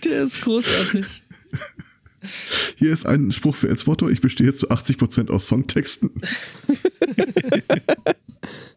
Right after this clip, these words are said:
Speaker 1: Furz-,
Speaker 2: Ja, äh,
Speaker 1: furzende
Speaker 2: Tobi, das
Speaker 1: Einhörner,
Speaker 2: Ding,
Speaker 1: das Malbuch.
Speaker 2: das Ding muss einfach direkt mal
Speaker 1: Direkt mal auf irgend so eine Wunschliste.
Speaker 2: Ja, ja. Meine, me-, das ist meine Not-to-Buy-Liste.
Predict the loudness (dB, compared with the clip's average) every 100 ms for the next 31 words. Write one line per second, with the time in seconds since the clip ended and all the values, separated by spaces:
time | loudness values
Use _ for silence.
0 | _ _ -12 -10 -10 -8 -8 -10 -14 -10
1 | -6 -4 -6 -10 -18 -20 -20 _ -14 -8
2 | -6 0 2 4 2 0 0 2 2 2
3 | 2 0 2 2 2 -2 -6 -6 -6 -6
4 | -6 -6 -2 0 0 2 2 4 4 2
5 | 0 0 0 2 2 4 0 0 0 4
6 | 4 0 _ _ _ _ -8 -6 -4 -2
7 | -2 -2 -2 -2 -2 0 0 -2 -2 -4
8 | -2 -4 -6 _ _ _ _ _ _ -20
9 | _ 0 2 2 0 0 0 2 2 2
10 | 2 2 2 4 4 4 2 0 -2 0
11 | 2 2 2 2 2